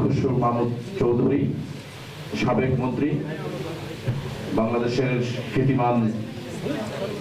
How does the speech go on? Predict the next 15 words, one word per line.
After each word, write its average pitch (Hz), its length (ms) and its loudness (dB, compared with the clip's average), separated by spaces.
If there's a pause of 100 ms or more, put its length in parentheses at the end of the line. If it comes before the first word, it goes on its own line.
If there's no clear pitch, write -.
(380)
বাণিজ্য 120 360 2 (440)
এবং 117 200 4 (1400)
ব্যবসা 131 320 4 (100)
সংক্রান্ত 139 420 4
খ্যাতিমান 120 380 2 (480)
পুরুষ। 117 280 4 (1500)
বিশেষ 156 260 6 (160)
অতিথি 143 340 6
উপস্থিত - 360 6
আছেন 139 240 4
আমাদের 117 300 4
এই 117 80 4 (120)
রংপুর 113 380 4
জনপদের 113 480 4
প্রাণ 107 160 4